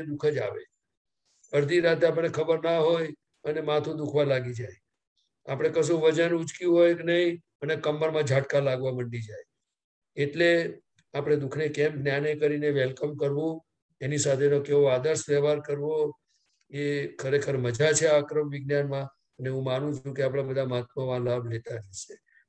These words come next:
છતાં દીપક આનંદજી, બે મિનિટ તમે પણ કંઈક બોલજો, જેથી મારી પણ દ્રષ્ટિમાં કચાશ હોય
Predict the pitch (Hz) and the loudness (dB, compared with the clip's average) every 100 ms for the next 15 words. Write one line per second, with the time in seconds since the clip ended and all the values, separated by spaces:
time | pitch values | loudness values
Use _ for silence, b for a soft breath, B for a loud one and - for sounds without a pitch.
0 | - 127 139 131 135 147 139 143 147 143 | -12 -6 -2 -2 -2 -2 -2 -2 -2 -2
1 | 135 143 143 135 135 143 143 143 143 135 | -2 -2 -2 -6 -4 -2 -2 -2 -2 -2
2 | 127 127 160 170 - _ _ _ - 135 | -4 2 2 2 -2 _ _ _ -12 -10
3 | 147 147 139 127 139 147 147 131 135 - | -4 -4 -2 0 0 0 0 0 -4 -4
4 | 143 139 135 139 147 143 143 147 156 | -4 -4 -4 -4 0 2 2 0 -2